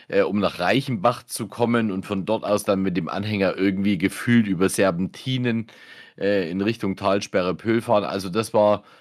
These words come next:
ach, ja, schon stressig, aber es hat am Ende alles geklappt und sie war total, äh, glücklich und zufrieden, weil sie hatte ja als zweitjüngste Teilnehmerin heute einen kleineren, äh,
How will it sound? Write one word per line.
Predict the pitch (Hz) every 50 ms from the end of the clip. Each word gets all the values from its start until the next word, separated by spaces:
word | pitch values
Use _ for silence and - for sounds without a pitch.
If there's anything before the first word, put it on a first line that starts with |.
| - _ _ _ _ _ _ _ _ _ _
ach, | - 101 95 95 - - - - - - - -
ja, | 98 87 82 80 73 71 -
schon | - - 113 110 104 92
stressig, | - - - - 107 123 - - 147 147 147 - - _ _ - - - - - _
aber | - - 104 107 113 98 98 113 110 110 104 87
es | 92 - -
hat | 113 107 -
am | - 95 98
Ende | 87 - 98 107 110 104 101 104 101 98 98 95 - -
alles | - 85 98 98 95 - -
geklappt | - 95 82 - - 135 127 123 120 - _ _ -
und | 98 98 101
sie | 90 - 104 98
war | 92 95 95 95
total, | - - 95 82 - 92 92 92 92 92 92 90 - - - - - - - _ _
äh, | - 90 92 95
glücklich | 80 - 101 110 107 - 98 101 98 104
und | 107 98 95
zufrieden, | - - - - - 165 175 151 135
weil | 113 107 107 107 107 104 - _ - - - _
sie | _ - 113 113
hatte | 113 110
ja | 110 107
als | 92 95 95 - -
zweitjüngste | - - 107 107 107 95 110 107 101 - - 98 87
Teilnehmerin | - - 104 101 104 101 104 98 92 92 90 101 95 90
heute | 82 104 101 104 98 101 98 87 76 _ _ _ _ _ _ _ _ _ _ _ _ _ _ _ _ -
einen | _ - 95 92 87 87 85
kleineren, | - - 104 98 98 104 98 95 78 80 87 85 82 82 82 -
äh, | - 82 82 82 82 80 78